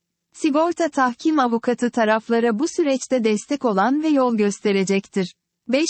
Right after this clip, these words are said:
bin T L'ye kadar olan uyuşmazlıklarda karara itiraz edilemeyeceği için çoğunlukla kişiler yüksek meblağlı uyuşmazlıkların varlığı halinde sigorta tahkim avukatına başvurmaktadır.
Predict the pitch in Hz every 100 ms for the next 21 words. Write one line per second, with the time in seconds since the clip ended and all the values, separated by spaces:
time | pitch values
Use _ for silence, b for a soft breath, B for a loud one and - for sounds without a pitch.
0 | - 320 302 302 277 254 262 285 277 269
1 | 247 233 226 220 220 208 240 254 247 254
2 | 247 226 240 240 233 226 226 220 226 220
3 | 220 247 214 220 247 233 240 247 277 294
4 | 247 226 214 208 202 190 180 - 190 202
5 | - 240 240 240 285 - 262 - 247 -
6 | 240 247 262 220 - 320 330 302 285 262
7 | 254 233 233 226 233 233 - 220 208 196
8 | 208 220 214 220 220 208 208 226 269 294
9 | 262 254 247 269 - 226 247 269 285 -
10 | 254 233 254 226 196 202 214 214 214 202
11 | 208 202 202 196 190 196 - 190 180 180